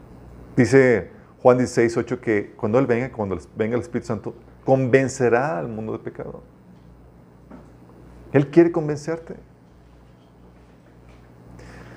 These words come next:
Por eso en el trabajo de pastoreo, seguimiento, y te podamos en-, encarrilar y estar detrás de ti, toda la cosa. Y tú puedes ceder por presión.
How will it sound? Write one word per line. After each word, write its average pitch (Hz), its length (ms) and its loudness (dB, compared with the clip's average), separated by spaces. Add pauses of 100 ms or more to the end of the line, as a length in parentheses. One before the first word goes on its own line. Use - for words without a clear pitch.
(440)
Por 156 160 8
eso 196 180 4
en 202 80 0
el 190 80 0
trabajo 165 320 4
de - 60 -10
pastoreo, 143 460 -2
seguimiento, 143 680 -8
y 143 80 -2
te 143 140 -6
podamos 143 440 -2
en-, 139 180 -6 (120)
encarrilar 113 840 -2
y 113 120 -4
estar 117 260 -2
detrás 117 340 0
de 113 80 0
ti, 117 460 -8
toda 113 140 -4
la 110 140 -4
cosa. - 560 -6 (540)
Y 110 80 -8
tú 117 120 -8
puedes 160 300 0
ceder 120 380 2 (1000)
por 135 160 2
presión. 139 580 -8